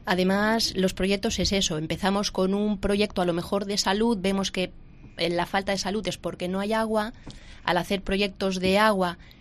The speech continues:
vemos cómo se puede desarrollar, entonces hacemos proyectos de agricultura. Es decir, que en una misma zona actuamos a todos los, los niveles.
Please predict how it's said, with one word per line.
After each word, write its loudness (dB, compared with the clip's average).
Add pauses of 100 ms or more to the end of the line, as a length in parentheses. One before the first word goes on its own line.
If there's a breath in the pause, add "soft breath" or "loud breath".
(120 soft breath)
vemos 2
cómo 0
se 0
puede 0
desarrollar, 0
entonces -4
hacemos -6
proyectos -2
de 0
agricultura. -4 (320 soft breath)
Es 0
decir, 0
que -4
en -4
una 0
misma -2
zona 2 (260 loud breath)
actuamos 2
a 0
todos 0
los, 0
los -6
niveles. -8